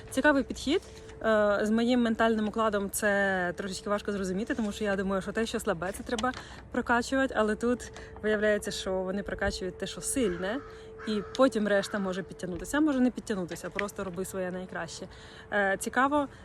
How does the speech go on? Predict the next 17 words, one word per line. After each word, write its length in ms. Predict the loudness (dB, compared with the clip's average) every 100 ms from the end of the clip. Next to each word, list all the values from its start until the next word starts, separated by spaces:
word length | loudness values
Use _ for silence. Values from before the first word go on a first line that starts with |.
| -4
побачимо, 380 | 2 2 2 -2
що 140 | -4
буде. 400 | -2 0 2 0 0
Е, 80 | -2
засідання 500 | -2 0 0 0 -2
по 120 | -2
понеділках 580 | 0 0 -2 2 2 2 -2
у 60 | 2
нас. 340 | 4 4 2 -10 -16 -16 -16 -16 -16 -16 -16 -16 -16 -18 -16 -12 0
Ну, 80 | 4
як 160 | 4
засідання? 460 | 2 -2 -4 -6 -8 0
Це 100 | 2
я 100 | 2
так 140 | 0
називаю 320 | -2 0 0
засідання. 480 | 0 -4 -4 -6